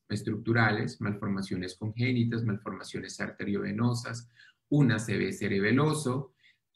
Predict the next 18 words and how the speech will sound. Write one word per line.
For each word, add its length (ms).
tóxico. 640
Recordemos 680
que 100
el 80
alcoholismo 720
crónico 600
puede 300
producir 500
ataxia, 540
lo 160
que 100
denominamos 760
una, 280
eh, 280
degeneración 680
alcohólica 680
del 180
cerebelo. 640